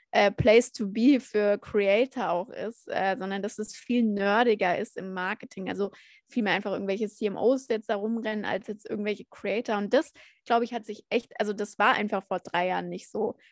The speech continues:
Vor drei Jahren hat einfach einen Influencer nur O M R nicht wirklich gejuckt. Also außer vielleicht irgendwie Paul Ripke, aber der ist ja auch nicht Influencer.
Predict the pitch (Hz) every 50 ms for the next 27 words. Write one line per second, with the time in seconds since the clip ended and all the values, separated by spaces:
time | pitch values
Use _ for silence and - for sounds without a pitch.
0 | _ - - 196 - 202 202 214 240 247 240 240 226 240 247 247 247 - - -
1 | 214 214 240 226 - 214 208 190 - 233 247 240 - 226 214 214 208 - 202 202
2 | 196 196 196 - - _ - - 208 233 226 208 - - 208 220 220 - 208 214
3 | 220 - - 196 190 214 - - 214 - - - 185 196 214 214 214 _ _ _
4 | _ _ _ - _ _ - 196 202 220 202 196 190 - 202 220 220 202 202 214
5 | 202 208 214 - - - 208 202 190 202 202 - - _ _ - - 202 196 202
6 | 196 - 214 - - 190 196 190 190 190 202 202 - 220 190 202 202 - - _
7 | - 226 233 233 - - 214 196 196 196 196 202 - 214 240 254 262